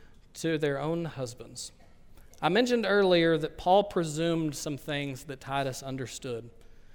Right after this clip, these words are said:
Paul presumed that Titus was very clear on the fact that we are all to first submit to Christ.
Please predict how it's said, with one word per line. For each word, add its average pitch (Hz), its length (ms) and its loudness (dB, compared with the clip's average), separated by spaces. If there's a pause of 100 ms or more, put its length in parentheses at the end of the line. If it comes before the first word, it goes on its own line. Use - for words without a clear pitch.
(240)
Paul 214 180 6
presumed 196 500 2
that 165 120 -4
Titus 175 500 4
was 160 140 -2
very 180 280 2
clear 196 460 2
on 160 140 0
the 147 80 -6
fact 156 440 -4
that 160 120 -4
we 170 180 0
are 175 140 2
all 190 320 4
to 190 140 -4
first - 640 0
submit 185 560 -2
to - 80 -8
Christ. 143 680 -6